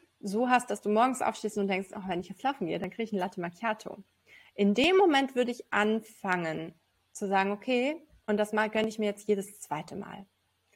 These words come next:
Und dann irgendwann jedes dritte Mal. Und irgendwann lässt du es einfach ausschleichen, weil du dann das, dich so dran gewöhnt hast an den Vorgang, also an den Vorgang des Schuhe anziehens, den Knoten machen, Haustür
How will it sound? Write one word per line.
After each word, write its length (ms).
Und 200
dann 160
irgendwann 300
jedes 220
dritte 220
Mal. 220
Und 100
irgendwann 280
lässt 280
du 60
es 80
einfach 240
ausschleichen, 640
weil 120
du 100
dann 340
das, 280
dich 240
so 100
dran 240
gewöhnt 320
hast 180
an 160
den 160
Vorgang, 960
also 280
an 240
den 120
Vorgang 400
des 160
Schuhe 300
anziehens, 840
den 240
Knoten 380
machen, 680
Haustür 340